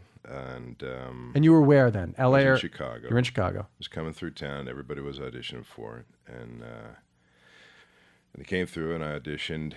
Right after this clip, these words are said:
Speaker 1: and they hired somebody else. They hired a kid.
Speaker 2: I didn't know that.
Speaker 1: And, uh, and he's a good-looking kid. And, uh,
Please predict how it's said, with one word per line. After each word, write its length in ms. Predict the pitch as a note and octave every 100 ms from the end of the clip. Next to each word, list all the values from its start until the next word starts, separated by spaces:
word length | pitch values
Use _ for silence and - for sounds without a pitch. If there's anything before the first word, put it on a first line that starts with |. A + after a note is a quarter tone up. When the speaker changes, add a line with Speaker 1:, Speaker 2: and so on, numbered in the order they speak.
| -
Speaker 1:
and 240 | C2+ C#2 C#2
they 100 | C2+
hired 420 | - D2+ D#2 D#2
somebody 500 | - D2+ C#2 D2 C#2+
else. 440 | G#1+ A#1 C2+ - -
They 140 | A1+
hired 320 | A1+ A#1+ B1+
a 60 | B1+
kid. 480 | - - B1+ A1 A#1
Speaker 2:
I 40 |
didn't 140 | F#2 F#2+
know 140 | -
that. 140 | G2 -
Speaker 1:
And, 400 | - - A#2+ A#2+
uh, 500 | B2 - - - A#2 - _ _ _ -
and 720 | - B1 B1 A#1+ B1 A#1+ - _ _ _ _ _ -
he's 120 | -
a 120 | - -
good-looking 380 | G#3+ - -
kid. 480 | - - A#1 G1+ - _ _ _ _ _ _ _ _ -
And, 440 | A1 A#1 A#1 A1+
uh, 440 | B1 A#1 A#1 A1+